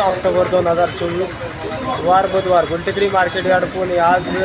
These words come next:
कांद्यांच्या दरामध्ये काय बदल झाला आहे, हे आपण जाणून घेणार आहोत. तत्पूर्वी आपण चॅनलवरती नवीन असाल, तर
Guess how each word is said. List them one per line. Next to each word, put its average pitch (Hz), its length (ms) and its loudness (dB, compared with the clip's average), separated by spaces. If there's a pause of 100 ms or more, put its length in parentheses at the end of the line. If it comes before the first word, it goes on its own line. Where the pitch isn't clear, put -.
(640)
कांद्यांच्या 180 440 0
दरामध्ये 175 500 0
काय 175 300 0
बदल 175 220 0
झाला 170 240 2
आहे, 165 140 2
हे 170 80 0
आपण 165 260 0
जाणून 160 220 2
घेणार 165 200 2
आहोत. 466 840 -2
तत्पूर्वी 208 340 0
आपण 196 260 2
चॅनलवरती 190 640 0
नवीन 190 260 2
असाल, 185 320 0
तर 196 60 -4